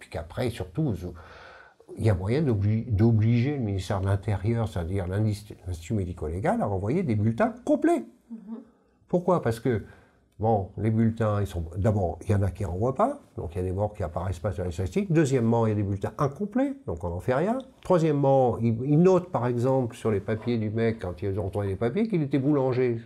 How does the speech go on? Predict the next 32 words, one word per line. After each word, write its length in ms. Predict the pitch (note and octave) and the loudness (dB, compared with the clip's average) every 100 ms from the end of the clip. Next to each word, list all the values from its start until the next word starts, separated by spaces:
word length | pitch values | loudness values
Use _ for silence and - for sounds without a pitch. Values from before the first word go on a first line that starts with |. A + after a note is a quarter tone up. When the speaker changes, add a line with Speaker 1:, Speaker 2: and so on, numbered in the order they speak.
| - | -10
Speaker 1:
Alors, 160 | F2 | -8
le 60 | F#2 | -2
mec, 160 | C3 C3+ | 0 0
il 100 | A2+ | -2
est 20 | |
tombé 220 | G#2 A2 | 0 0
à 40 | A2+ | 2
la 80 | A#2 | 2
rue 160 | C#3 | 2
depuis 200 | C#3 A2+ | 0 0
dix 260 | G#2+ C3+ C#3+ | 2 2 4
ans, 280 | F3+ C4 - - - - | 2 2 -2 -18 -20 -2
ils 60 | |
ont 80 | A2+ | 0
trouvé 220 | A2+ C3 | 0 0
une 80 | B2+ | 2
va-, 160 | A2 A2 | 2 2
vaguement 400 | A2 B2 B2+ C#3 | 2 2 2 2
une 120 | C3 | 2
carte 180 | A#2+ A#2 | 0 0
d'artisan 500 | G#2 - - A#2+ A#2+ | -2 0 0 2 2
boulanger, 460 | G#2+ G#2 G#2+ C3+ F#3+ | 2 2 0 2 2
il 80 | |
est 80 | C3 | 2
déclaré 380 | G#2+ G#2+ A#2+ C#3 | 2 0 0 0
comme 180 | C3+ A#2+ | 2 2
boulanger. 500 | B2 A2+ G#2+ G2+ F2 | 2 2 2 0 0
Non, 140 | F2+ D#2+ | -4 -8
attendez, 320 | E2 F#2 G2 | -6 -4 -4
c'est 100 | D#2+ | -4
n'importe 340 | E2+ G2+ A2+ - | -6 -4 -6 -2
quoi. 260 | G#3+ - | -2 -2